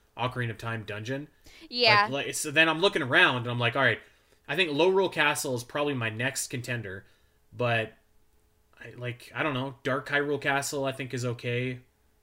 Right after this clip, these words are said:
Speaker 1: Um, I think that, uh, Hyrule Castle and the Minish Cap is pretty good. The Moon, I, I don't think you can really consider, 'cause, again, that's kind of like a stripped-down version of Ocarina of Time's final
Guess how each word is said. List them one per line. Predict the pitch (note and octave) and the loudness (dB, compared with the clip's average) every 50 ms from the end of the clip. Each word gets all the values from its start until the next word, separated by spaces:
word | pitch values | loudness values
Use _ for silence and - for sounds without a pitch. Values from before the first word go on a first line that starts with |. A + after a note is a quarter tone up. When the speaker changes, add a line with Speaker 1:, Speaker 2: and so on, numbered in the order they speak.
| _ | _
Speaker 1:
Um, | - A#2 A2+ A2 G#2+ G#2+ G#2 G#2 G#2 G2+ G2 G2+ - | -14 -12 -10 -10 -10 -10 -10 -10 -10 -12 -14 -16 -14
I | - A#2 | -14 -12
think | A#2 C3+ A#2+ | -10 -8 -8
that, | B2 A2+ G#2+ G#2+ _ _ - A2 | -8 -8 -10 -10 _ _ -12 -10
uh, | G#2+ G#2+ G#2 G#2 G#2 G#2 _ _ _ _ _ _ _ _ _ - _ _ _ _ - - | -10 -8 -8 -10 -10 -12 _ _ _ _ _ _ _ _ _ -20 _ _ _ _ -10 -4
Hyrule | D3 D3+ D3+ C#3+ B2+ | -2 -2 -2 -2 -2
Castle | - C#3 C#3 C#3 C3 - D3 C3+ | 0 2 2 2 2 0 -4 -6
and | A#2 G#2 | -6 -6
the | G2+ | -4
Minish | A#2 C#3 D#3 C#3+ - | -4 -2 -2 -2 -2
Cap | D#3 C#3+ C3+ C3+ B2+ | 0 0 0 -2 -4
is | C#3 B2 | -6 -10
pretty | - - D3 C#3+ C3+ | -8 -4 -2 -2 0
good. | C3 C#3 C#3 C#3 C3+ C3 - - - _ _ _ _ _ _ _ _ - | 2 2 2 2 2 0 -4 -12 -20 _ _ _ _ _ _ _ _ -4
The | C#3 | -2
Moon, | C#3+ D#3 E3+ F#3+ G#3 A3+ A#3 G#3 | 0 2 4 6 6 6 6 6
I, | F3 F3 F#3 E3+ F3 | 6 4 6 6 4
I | F#3 | 4
don't | F#3+ F3+ - | 2 2 0
think | F#3+ F#3 E3 | -2 -4 -4
you | F#3 F3 | -4 -4
can | - E3+ D3+ | -4 -2 -2
really | D3 D#3+ D#3+ D#3 | 0 0 0 -2
consider, | D#3 D3 C#3+ A#2+ - - D#3 E3 E3 D#3 | -4 -4 -6 -4 -2 0 0 0 0 0
'cause, | - D3 B2+ | 0 -2 -4
again, | B2 G#2+ A2+ C3 C#3+ D3+ D3 | -2 0 2 2 2 2 0
that's | C#3+ C#3+ - | -2 -6 -6
kind | - G3 G3+ G3 | -4 -4 -4 -2
of | E3 D3 | 0 2
like | C#3+ C3 A#2+ - - _ _ _ - - _ _ _ - | 2 0 0 -2 -12 _ _ _ -20 -20 _ _ _ -10
a | B2 | -6
stripped-down | - - - - D#3+ D#3 - C3 B2 B2+ B2 C3 C#3 D3 | -4 -4 -4 -2 -2 -4 -4 -4 -4 -4 -2 -2 -2 -2
version | C#3 D3 D3+ D3 C#3 C#3+ D3 C#3+ C#3 B2+ - | 0 0 0 0 0 0 -2 -2 -4 -4 -4
of | C3 C3 B2 | -4 -4 -4
Ocarina | - A#2 B2+ B2 C3+ C3+ B2+ B2+ | -2 -4 -4 -4 -4 -4 -4 -4
of | A#2+ | -4
Time's | - A#2+ A#2 A#2 B2+ C3+ C3+ B2+ - | -4 -6 -4 -2 -2 -2 -4 -6 -6
final | - C3 C3 C3+ C3+ C3+ C3+ C3+ C3 | -6 -6 -6 -4 -4 -4 -6 -6 -8